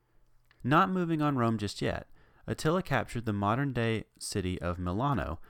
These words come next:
which had previously served as the former capital of the Western Roman Empire. While walking around in the palaces that remained standing in the city,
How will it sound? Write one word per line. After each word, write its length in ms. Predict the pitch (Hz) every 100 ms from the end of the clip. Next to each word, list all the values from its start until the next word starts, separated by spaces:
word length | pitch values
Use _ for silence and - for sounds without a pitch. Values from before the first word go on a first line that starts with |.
| - - _
which 160 | 135 151
had 140 | 139
previously 500 | 156 156 180 165 180
served 320 | - 98 92
as 140 | 98 -
the 80 |
former 360 | 104 - 117 135
capital 460 | - 90 82 92 92
of 80 |
the 80 | 98
Western 400 | 90 80 - 90
Roman 220 | 82 80
Empire. 440 | 95 107 87 - - - _ _ _ _ _ -
While 160 | 120
walking 340 | 117 139 - 185
around 280 | 156 135 135
in 60 |
the 60 | 123
palaces 540 | 113 92 95 113 107
that 100 | 107
remained 480 | 98 98 98 98 95 - -
standing 520 | - - 139 107 85
in 80 | 82
the 80 | 80
city, 380 | - 80 85